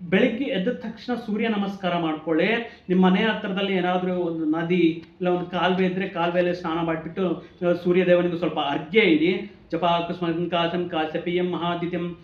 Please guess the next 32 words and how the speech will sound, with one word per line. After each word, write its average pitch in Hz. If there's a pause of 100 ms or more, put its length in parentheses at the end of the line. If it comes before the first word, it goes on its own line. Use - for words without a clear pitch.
(180)
ತಮೋರಿಂ 156
ಸರ್ವ 170
ಪಾಪಗ್ನಂ 175
ಪ್ರಣತೋಸ್ಮಿ 175
ದಿವಾಕರಂ" 208
ಅಂತ 165
ಹೇಳ್ಬಿಟ್ಟು, 165
ಆ 180
"ಓಂ 185
ನಮೋ 180
ಸೂರ್ಯ 175
ದೇವಾಯ" 165
ಅಂತ 160
ಹೇಳ್ಬಿಟ್ಟು 175
ಸ್ವಲ್ಪ 165
ನೀರನ್ನ 240
ಅರ್ಘ್ಯ 160
ಬಿಡಿ. 190 (300)
ಅದೇ, 196 (140)
ಆ, 196
ಗುರು 190
ಬಲಗೋಸ್ಕರ 202
ಏನ್ 175
ಮಾ-, 165
ಏನ್ 170
ಮಾಡ್ಬೇಕು 156
ಅಂದ್ರೆ, 185
ಗುರು 175
ರಾಯರನ್ನ 170
ನೀವು 156
ಪೂರ್-, 156
ಪೂಜಿಸಿ, 190